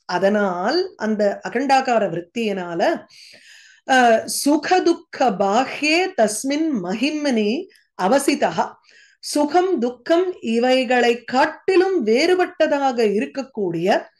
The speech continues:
மகிம்னி பிரம்மரூபே அவசிதஹா, அவசானம் நிஷ்டாம் பிராப்தஹா சன்னு. இந்த பிரம்ம ரூபமாக இருக்கக்கூடிய இந்த மகிமா,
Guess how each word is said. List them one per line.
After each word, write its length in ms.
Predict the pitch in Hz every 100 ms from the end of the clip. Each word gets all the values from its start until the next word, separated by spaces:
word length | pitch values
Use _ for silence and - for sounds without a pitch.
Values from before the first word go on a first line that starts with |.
| _ - - - - _ 190
மகிம்னி 800 | 226 269 330 330 320 359 392 - 180
பிரம்மரூபே 1080 | 175 220 302 320 339 330 285 254 214 196 302 - _ _ _ -
அவசிதஹா, 840 | 214 330 339 339 285 196 185 240 415
அவசானம் 720 | - 185 247 285 294 311 370
நிஷ்டாம் 600 | 247 220 - - 294 349 392 -
பிராப்தஹா 600 | 196 214 - 220 240 311 -
சன்னு. 300 | 170 170 - _ _ _ _ - _ _ _
இந்த 320 | 220 269 285
பிரம்ம 360 | 208 220 302 370
ரூபமாக 640 | 359 349 330 320 320 311
இருக்கக்கூடிய 680 | 277 277 339 330 285 269 294
இந்த 380 | 330 262 262 330
மகிமா, 480 | 254 254 240 240